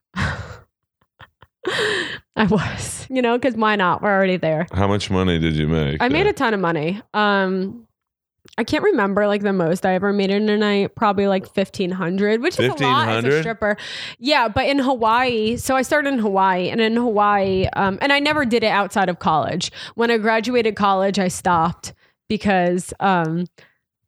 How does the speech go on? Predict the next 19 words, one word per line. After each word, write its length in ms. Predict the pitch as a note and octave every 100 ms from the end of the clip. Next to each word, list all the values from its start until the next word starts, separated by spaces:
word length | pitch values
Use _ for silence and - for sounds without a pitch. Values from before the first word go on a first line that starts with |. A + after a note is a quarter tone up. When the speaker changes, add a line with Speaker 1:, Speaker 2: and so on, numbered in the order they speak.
| _ _ _
Speaker 1:
you 160 | - A#3
know, 200 | G3+ F#3
I 140 | A3+
was 140 | G#3+ A3
like, 180 | G#3+ G3+
"I'm 260 | A3 G#3+
never 220 | G#3+ G3 G3+
gonna 200 | G3+ F#3
do 120 | F3+
this 180 | F#3 G3
outside 380 | D3 D#3 D3+
of 100 | F#3+
college 400 | - G3 G3 G#3
'cause 140 | - G#3
then 120 | G3
it's 140 | F#3+ -
gross," 600 | - G2 - - - - _ _ _ _ _ _ _
you 100 | A3
know? 260 | G#3 F#3+